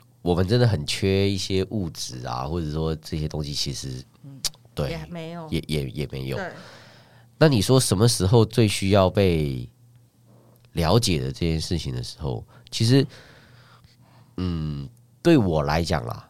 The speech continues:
Speaker 1: 对我来讲，就是因为难免我们会有一些虽然用尽了全力，但是还是不能克服的情境跟状况出现。那个情境不一定是一个什么东西哦。
Speaker 2: 懂。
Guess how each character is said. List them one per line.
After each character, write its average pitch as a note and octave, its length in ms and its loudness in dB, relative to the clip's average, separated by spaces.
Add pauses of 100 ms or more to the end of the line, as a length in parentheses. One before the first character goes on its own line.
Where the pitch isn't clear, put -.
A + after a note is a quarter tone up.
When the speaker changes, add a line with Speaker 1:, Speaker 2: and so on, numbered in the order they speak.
(300)
Speaker 1:
对 A#2 100 4
我 F#2 100 4
来 C#2 160 0
讲， C2+ 220 -8
就 - 140 -4
是 A#2+ 160 2
因 B2+ 100 4
为 C3 200 4 (760)
难 F#2+ 160 4
免 B2 220 4
我 F2 100 4
们 D2 180 -2
会 G#2+ 200 4
有 D2 140 0
一 E2+ 120 -2
些 D#2 800 0 (640)
虽 - 200 4
然 F#2 140 6
用 G#2+ 180 6
尽 G2 160 2
了 D#2+ 80 0
全 C#2+ 260 -4
力， E2+ 120 0
但 E2+ 140 0
是 E2 140 -8
还 D2+ 140 -6
是 D#2 400 -4 (200)
不 A#2+ 80 6
能 E2+ 180 0
克 G#2 180 2
服 - 160 -6
的 C#2 140 -4
情 - 220 -6
境 D2 260 -6
跟 C#2+ 240 -6 (320)
状 E2+ 160 0
况 D#2+ 160 -4
出 C2+ 160 -8
现。 C2 240 -8
那 C#3 80 -2
个 B2 60 0
情 D#2+ 180 -4
境 A2 260 -6
不 C3+ 120 -4
一 F2+ 100 -6
定 G#2 180 -4
是 G2 220 -4
一 F2+ 140 -6
个 D2+ 340 -4 (680)
什 - 180 -4
么 D2 100 -2
东 D2+ 220 -2
西 B1+ 240 -6
哦。 B1 80 -6
Speaker 2:
懂。 D#3+ 260 -2